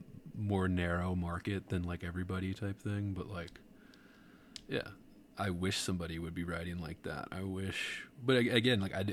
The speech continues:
I, maybe they are. They're just not getting published in the mainstream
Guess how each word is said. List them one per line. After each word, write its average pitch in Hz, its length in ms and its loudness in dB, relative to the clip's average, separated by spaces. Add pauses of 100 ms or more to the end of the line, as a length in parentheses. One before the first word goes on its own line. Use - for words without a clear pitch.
(240)
I, - 20 -4
maybe 98 260 4
they 90 140 2
are. 92 300 4
They're 90 120 2
just 92 220 -4
not 90 400 0
getting 98 240 0
published 92 600 -4
in 92 180 -4
the 92 60 -2
mainstream 90 1080 0